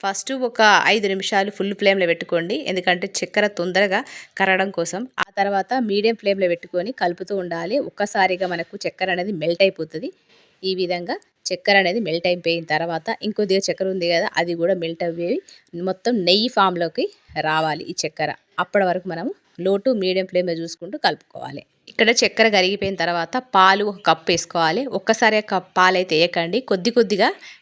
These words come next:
ఆ, వేసుకుంటూ కలుపుకోవాలి. ఎందుకంటే పాలు అనేవి పొంగి మొత్తం కూడా బయటకు వచ్చేస్తాయి. ఈ విధంగా నేను ఒక కప్పు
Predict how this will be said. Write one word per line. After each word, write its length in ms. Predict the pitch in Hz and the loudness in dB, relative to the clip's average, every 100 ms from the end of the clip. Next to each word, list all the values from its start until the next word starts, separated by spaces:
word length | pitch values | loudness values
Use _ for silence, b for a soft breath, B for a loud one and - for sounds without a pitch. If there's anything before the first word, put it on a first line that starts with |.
| 175 | 0
ఆ, 240 | 180 170 | 2 2
వేసుకుంటూ 520 | 170 202 - 220 208 | 2 0 0 -4 -4
కలుపుకోవాలి. 540 | - 196 190 - 165 175 | 0 0 0 0 2 2
ఎందుకంటే 360 | 190 196 196 | 0 -2 -2
పాలు 340 | 220 185 175 190 | 2 4 4 4
అనేవి 180 | 185 247 | 0 -2
పొంగి 380 | - 180 180 | 0 0 0
మొత్తం 340 | 208 165 - 175 | -2 -2 -2 0
కూడా 140 | 180 | 0
బయటకు 440 | 202 190 196 208 185 | 0 -4 -10 -4 -4
వచ్చేస్తాయి. 540 | 180 165 - 320 - _ _ - | -2 -6 -2 -2 -2 _ _ -4
ఈ 80 | 208 | 0
విధంగా 380 | 196 190 202 214 | 2 2 2 2
నేను 180 | 185 180 | 0 0
ఒక 200 | 180 175 | 0 0
కప్పు 340 | 180 - 175 | 0 0 -4